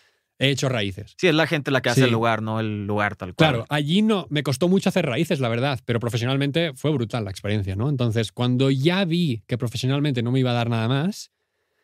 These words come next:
Speaker 1: y entonces dije, "Vale, ahora busco un balance personal", dije, "No me veo otros siete años más", ¿no? Porque a nivel profesional podría seguir creciendo, pero a nivel personal no me compensaba, ¿no? Y entonces fue, "Ostras, pues que",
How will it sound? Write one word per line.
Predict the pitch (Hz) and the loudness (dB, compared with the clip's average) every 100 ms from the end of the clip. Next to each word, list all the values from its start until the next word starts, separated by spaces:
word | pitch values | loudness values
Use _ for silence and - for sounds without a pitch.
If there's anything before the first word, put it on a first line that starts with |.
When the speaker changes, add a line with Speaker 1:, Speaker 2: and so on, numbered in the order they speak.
| _ - | _ 0
Speaker 1:
y | |
entonces | 117 131 143 131 | 2 2 2 2
dije, | 127 117 | 0 0
"Vale, | 131 117 | 0 2
ahora | 135 | 0
busco | 147 156 - 127 | 2 2 0 0
un | 123 | 0
balance | 123 131 110 | 0 0 -2
personal", | 107 117 127 147 202 - _ _ _ - | -2 -2 -2 0 -2 -6 _ _ _ 0
dije, | 120 117 110 - _ - | 0 2 -2 -4 _ -2
"No | 123 165 | 2 4
me | 202 | 4
veo | 160 | 2
otros | 147 123 - | 0 -2 -4
siete | 123 110 | -2 -2
años | 104 104 98 | -2 -2 -4
más", | 92 95 - _ _ _ - | -6 -8 -16 _ _ _ -6
¿no? | 101 156 | -2 -2
Porque | 127 107 117 | -2 -2 0
a | |
nivel | 117 139 | 0 0
profesional | 147 143 143 156 127 | 0 -2 -2 0 -2
podría | 110 131 | -2 -2
seguir | 131 135 120 | 0 -2 -2
creciendo, | 131 151 151 151 | -2 -2 -2 -2
pero | 120 | -2
a | |
nivel | 113 117 120 | 0 0 0
personal | 127 120 123 123 | -2 0 0 2
no | 120 117 | 2 2
me | 110 | 0
compensaba, | 104 98 95 98 98 98 _ _ _ _ _ - | -2 -4 -6 -6 -8 -12 _ _ _ _ _ -2
¿no? | 110 127 | 2 2
Y | |
entonces | 147 127 123 127 | 2 0 0 0
fue, | 123 117 | 0 0
"Ostras, | 113 120 104 | 0 -4 -6
pues | 107 | -6
que", | 95 113 113 110 | -2 0 0 -2